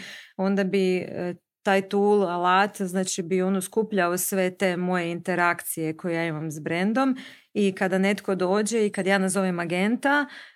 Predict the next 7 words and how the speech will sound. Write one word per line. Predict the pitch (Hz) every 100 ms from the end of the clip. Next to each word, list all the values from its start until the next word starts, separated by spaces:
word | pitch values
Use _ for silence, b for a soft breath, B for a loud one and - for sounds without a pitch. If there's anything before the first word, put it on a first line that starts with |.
| _
Peru | 208 196 190
Perića, | 190 185 254 262 285 254
i | 220
kažem: | 214 214 208 196 185
„Ja | 202 196 196
sam | 196 180
Daniela” | 180 180 170 170 175 233 277